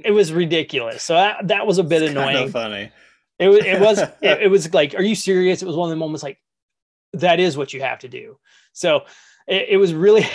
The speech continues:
Speaker 1: <laughs> what was funny about it? Okay, here's the funny part. And, you know, when I think about it in context,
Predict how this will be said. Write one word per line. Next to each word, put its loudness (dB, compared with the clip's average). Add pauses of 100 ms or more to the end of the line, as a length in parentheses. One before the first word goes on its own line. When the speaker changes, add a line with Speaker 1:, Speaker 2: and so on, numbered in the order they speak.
(120)
Speaker 1:
<laughs> -20
what 4
was 0
funny 0
about -2
it? -4
Okay, -2
here's -2
the -4
funny -2
part. -6 (1040)
And, -4
you -2
know, -12
when -2
I -2
think -2
about 0
it -2 (540)
in -2
context, -4